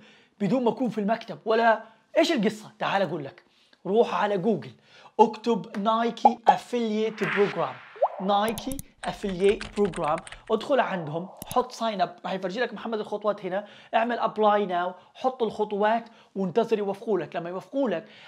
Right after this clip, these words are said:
راح تاخد احداعش بالمية من نسبة المبيعات تبعت نايكي وانت قاعد في بيتك.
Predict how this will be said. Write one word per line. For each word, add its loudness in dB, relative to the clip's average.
راح -6
تاخد -2
احداعش -4
بالمية 2
من -2
نسبة -2
المبيعات 0
تبعت -6
نايكي -2
وانت -2
قاعد 0
في -4
بيتك. -6